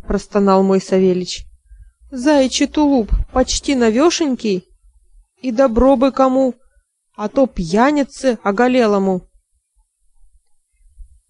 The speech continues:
Однако заячий тулуп появился. Мужичок тут же стал его примерять.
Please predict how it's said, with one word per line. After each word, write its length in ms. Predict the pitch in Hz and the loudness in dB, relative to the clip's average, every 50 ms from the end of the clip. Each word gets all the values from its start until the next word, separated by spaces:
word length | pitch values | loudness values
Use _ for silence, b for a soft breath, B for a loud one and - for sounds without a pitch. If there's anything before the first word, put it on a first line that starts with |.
| _ _ _ _ _ _ _ _ _ _ _ - | _ _ _ _ _ _ _ _ _ _ _ -8
Однако 580 | 185 185 160 175 196 240 311 - - 370 359 359 _ _ - | -6 -4 -2 -2 -2 -2 -2 -2 -4 -6 -6 -6 _ _ -20
заячий 460 | 202 165 185 196 233 254 - - 247 | -8 -2 -2 0 0 -2 -4 -6 -6
тулуп 400 | - - 185 175 196 196 - - | -4 -4 -4 -2 -4 -6 -6 -6
появился. 720 | - 208 208 196 180 175 160 160 160 - - - 165 170 - _ _ _ _ _ _ _ _ _ - - - - _ _ _ - - - - - - | -4 -2 0 0 0 -2 -4 -6 -8 -12 -16 -18 -18 -18 -20 _ _ _ _ _ _ _ _ _ -20 -20 -20 -20 _ _ _ -20 -20 -20 -16 -10 -8
Мужичок 760 | 208 196 196 190 175 185 180 - - - 311 392 - - - - - | -4 -2 -2 0 0 -2 -4 -6 -4 -4 -4 -4 -6 -10 -20 -18 -8
тут 200 | - 285 370 359 | -2 -2 -2 0
же 140 | - 311 302 | -2 -4 -6
стал 300 | - - - 196 202 208 | -6 -8 -6 -6 -6 -6
его 280 | 202 - 190 180 202 202 | -6 -6 -4 -4 -4 -4
примерять. 680 | - - 202 202 196 196 190 175 165 160 160 - - | -4 -4 -2 -2 0 -2 -2 -2 -4 -6 -10 -12 -16